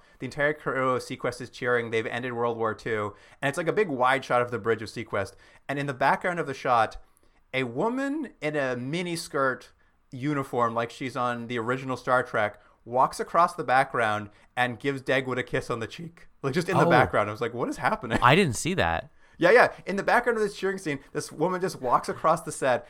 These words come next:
Speaker 1: and then gives D-, uh, Dagwood a little kiss. And I'm just like, "Okie dokie."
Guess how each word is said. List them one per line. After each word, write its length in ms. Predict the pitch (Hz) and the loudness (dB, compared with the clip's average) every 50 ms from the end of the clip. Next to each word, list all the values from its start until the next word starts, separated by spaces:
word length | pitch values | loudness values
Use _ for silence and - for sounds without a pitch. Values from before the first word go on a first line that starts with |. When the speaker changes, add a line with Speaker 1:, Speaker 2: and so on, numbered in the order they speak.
| - - - - | -18 -12 -8 -6
Speaker 1:
and 140 | 127 123 | -6 -6
then 120 | 123 127 113 | -6 -6 -2
gives 200 | - 147 143 131 | 0 0 0 -2
D-, 240 | 117 104 - 147 139 - | -6 -8 -6 -6 -2 0
uh, 100 | 135 120 | 0 0
Dagwood 380 | 117 123 127 127 131 123 123 120 | 2 2 2 2 2 2 2 4
a 40 | 120 | 4
little 180 | 120 120 117 117 | 4 2 0 -2
kiss. 380 | - - 135 120 107 104 - | -2 0 0 0 0 0 -2
And 160 | 127 123 117 | -2 0 0
I'm 100 | 113 113 | 0 0
just 160 | 117 117 - 135 | -2 -4 -4 0
like, 240 | 127 120 120 120 - | 0 0 0 0 2
"Okie 360 | - 151 123 - - - 170 | 2 2 2 2 -2 -2 -2
dokie." 560 | 110 - - - - - - - - 226 - | -4 -4 -6 -6 -6 -10 -12 -10 -8 -10 -10